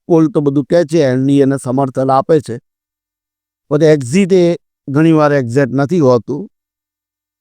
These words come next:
હોય કે ન હોય, આપણને કશો ફરક પડતો નથી. પણ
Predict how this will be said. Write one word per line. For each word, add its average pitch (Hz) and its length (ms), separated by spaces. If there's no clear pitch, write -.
હોય 180 280
કે 160 160
ન 156 100
હોય, 143 300
આપણને 143 500
કશો 123 240
ફરક 113 280
પડતો 113 300
નથી. 113 360
પણ 165 320